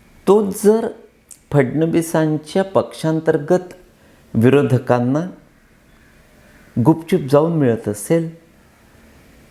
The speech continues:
तर फडणवीसांच्या ते लक्षात येतं. ते चतुर आहेत, त्यांची माहिती घेण्याची पद्धत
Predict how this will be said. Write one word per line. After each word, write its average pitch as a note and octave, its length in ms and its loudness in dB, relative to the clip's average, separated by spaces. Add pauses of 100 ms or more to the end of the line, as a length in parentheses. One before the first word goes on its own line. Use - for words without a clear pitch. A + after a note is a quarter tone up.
(480)
तर F3 80 2 (100)
फडणवीसांच्या E3 760 0
ते F3+ 120 2
लक्षात C#3+ 420 0
येतं. - 340 -4
ते D#3+ 80 4
चतुर D#3+ 400 2
आहेत, A#2+ 380 -6 (1300)
त्यांची C#3 720 2 (580)
माहिती B2 440 2
घेण्याची D3 400 0
पद्धत A2+ 560 0